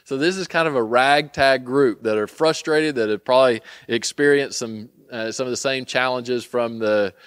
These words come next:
from Saul and the administration as well. Uh, and now they're all kind of with David. And it helps because there's, there's people there. Um,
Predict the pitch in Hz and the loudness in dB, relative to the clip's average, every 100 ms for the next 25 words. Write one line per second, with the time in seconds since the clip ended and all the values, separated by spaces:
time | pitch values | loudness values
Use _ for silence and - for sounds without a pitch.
0 | - _ 120 107 - 131 131 131 131 107 | -20 _ -6 -4 2 4 6 6 4 2
1 | 107 107 120 123 120 - 123 123 127 120 | 0 -2 0 -4 -2 0 0 2 -2 -4
2 | 107 123 135 135 127 - - - 104 107 | -2 2 4 4 2 -4 -20 -8 -2 0
3 | 104 113 113 127 139 139 127 127 123 120 | 0 -4 -4 0 2 2 2 4 4 2
4 | 127 120 110 117 110 110 104 92 87 _ | -2 -2 -2 -2 2 2 2 -2 -6 _
5 | _ - 127 127 - _ _ 135 135 - | _ -2 0 0 -6 _ _ -2 -2 0
6 | 151 202 220 - 131 139 123 127 117 104 | 2 2 0 -4 -2 0 0 0 -2 -4
7 | _ _ _ - 120 110 - _ - 170 | _ _ _ -6 -2 -2 -6 _ -6 -4
8 | 190 196 185 180 190 220 - - - - | 0 2 2 2 0 -2 -10 -20 -20 -4
9 | 120 120 117 117 | 2 4 2 0